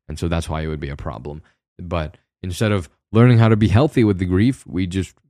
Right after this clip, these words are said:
said, "Let's just throw, let's not, let's not do that, you know, be strong," you know what I'm saying? Anyways, if this is your issue, then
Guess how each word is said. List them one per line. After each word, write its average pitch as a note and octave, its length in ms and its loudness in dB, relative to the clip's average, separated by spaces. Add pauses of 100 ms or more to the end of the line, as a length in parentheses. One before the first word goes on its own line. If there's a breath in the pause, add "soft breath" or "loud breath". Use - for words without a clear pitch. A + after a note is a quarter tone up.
(140)
said, G2 280 -4
"Let's E3 280 -8
just - 280 -10
throw, D3 300 -6
let's B2 160 -10
not, D#3 580 -10
let's F3 280 -12
not F3 280 -10
do D#3 200 -8
that, - 260 -12
you - 100 -18
know, - 200 -10
be C3 200 -6
strong," - 600 -12
you F2+ 60 -14
know A2+ 100 -12
what B2+ 60 -12
I'm B2 100 -12
saying? C#3+ 340 -12 (380 soft breath)
Anyways, B2 400 2
if G#2 320 0
this A#2 180 0
is B2+ 100 0
your G2 120 0
issue, F#2+ 400 -2
then F2 220 -2